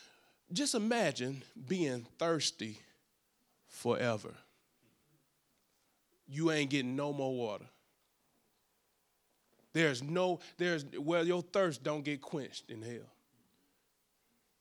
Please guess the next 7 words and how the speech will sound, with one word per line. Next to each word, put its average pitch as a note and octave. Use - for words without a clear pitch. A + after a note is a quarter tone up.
Have C#3+
you D#3+
ever D#3
been D3+
hungry D#3
before? -
Hungry. C#3+